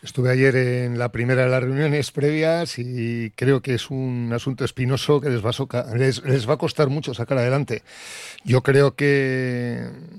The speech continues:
es un tema que, más allá de que sea necesario o no, hay otras formas, hay otras formas de hacerlo y creo que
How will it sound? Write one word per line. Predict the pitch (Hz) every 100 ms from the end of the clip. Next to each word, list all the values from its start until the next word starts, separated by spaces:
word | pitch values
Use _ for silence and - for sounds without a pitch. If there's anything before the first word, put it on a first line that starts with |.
| -
es | 131
un | - 127 127 123 120
tema | 151 143 139
que, | 127 123 117 113 117 113
más | 123 135
allá | 143 143
de | 143
que | 135
sea | - 147
necesario | 139 131 - 127 131
o |
no, | 139 151 151
hay | 123
otras | 123 123 113
formas, | 139 127 123 120 117 - - -
hay | 127
otras | 123 123
formas | 131 127 117
de |
hacerlo | 117 143 123 143 147 - - - -
y | 139
creo | - 135 143
que | 139 135 131 127 127 123 120